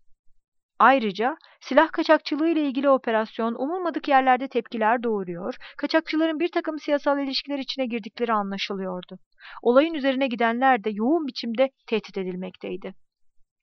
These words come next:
Peki, Uğur bütün bunları nereden biliyordu, nasıl öğrenmişti? Bir takım art niyetlilerin öldürülmesinden sonra bile iddia ettiği üzere gerçekten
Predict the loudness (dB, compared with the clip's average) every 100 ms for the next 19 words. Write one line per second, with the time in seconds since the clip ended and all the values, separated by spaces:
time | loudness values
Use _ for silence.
0 | _ _ _ _ _ -6 -4 -4 -6 -8
1 | -18 -2 4 4 4 -2 -2 0 2 0
2 | -2 2 2 4 2 2 0 -2 -2 -2
3 | 2 4 4 2 -4 -8 -8 -8 -10 -14
4 | _ -20 -8 -2 2 2 0 2 4 4
5 | 0 -2 -2 -4 -2 -2 0 0 0 -2
6 | -4 -4 -2 -2 0 0 2 2 0 0
7 | 6 6 6 2 -4 -2 -2 0 -2 0
8 | 0 0 -2 -2 0